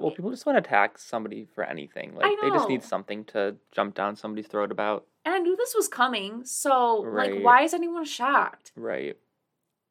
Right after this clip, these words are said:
Speaker 1: Whatever.
Speaker 2: Yeah, whatever is right. <laughs>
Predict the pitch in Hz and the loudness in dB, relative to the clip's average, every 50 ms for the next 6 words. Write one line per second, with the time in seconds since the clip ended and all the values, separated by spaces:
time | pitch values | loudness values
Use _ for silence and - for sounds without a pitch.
0 | _ _ _ _ _ _ _ _ _ _ _ _ _ - 175 180 202 170 95 - | _ _ _ _ _ _ _ _ _ _ _ _ _ -10 -6 -2 0 0 0 0
1 | - - - _ _ - - - - - 247 240 233 - 139 - 214 226 233 208 | -2 -10 -20 _ _ -20 -20 -20 -18 -16 -10 -6 -6 -6 -6 -6 -6 -6 -4 -2
2 | 202 147 123 123 120 - - - 208 202 190 - - - - - - 277 294 | -2 -2 -4 -6 -8 -12 -10 -10 -10 -10 -8 -8 -10 -12 -10 -8 -6 -6 -6